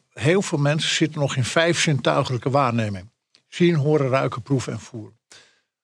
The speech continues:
Maar de, de nieuwe mensen, en dat is een proces, dat gaat niemand tegenhouden. Dat ga ik allemaal niet meer meemaken in mijn leven. Gaan we naar multizintuigelijk waarnemen. Dat steeds meer mensen in contact zijn. Maar,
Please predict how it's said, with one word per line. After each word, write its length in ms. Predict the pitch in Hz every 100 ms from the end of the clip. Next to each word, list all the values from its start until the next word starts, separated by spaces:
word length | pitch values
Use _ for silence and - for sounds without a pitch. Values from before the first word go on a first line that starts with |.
| _ _
Maar 220 | 135 127
de, 200 | 135 120 _
de 160 | 120 117
nieuwe 320 | 131 202 160
mensen, 300 | 131 120 -
en 60 | 143
dat 160 | 143
is 140 | 156 143
een 100 | 117
proces, 460 | 147 135 170 139
dat 160 | - 123
gaat 160 | 135
niemand 280 | 120 151 123
tegenhouden. 640 | 175 196 165 123 113 113 143
Dat 140 | 123
ga 160 | - 123
ik 100 | 139
allemaal 180 | 127 127
niet 120 | 117
meer 100 | 127
meemaken 460 | 139 151 117 107
in 60 | 120
mijn 120 | 113
leven. 440 | 110 107 104 151 - - _ -
Gaan 200 | 147 139
we 60 |
naar 120 | 135
multizintuigelijk 960 | 135 214 214 143 - 120 131 117 117 120
waarnemen. 380 | 120 107 104 123
Dat 160 | 143
steeds 280 | - 220 -
meer 100 | 156
mensen 260 | 131 - 120
in 60 |
contact 360 | 139 120 208 -
zijn. 160 | 131
Maar, 120 | 131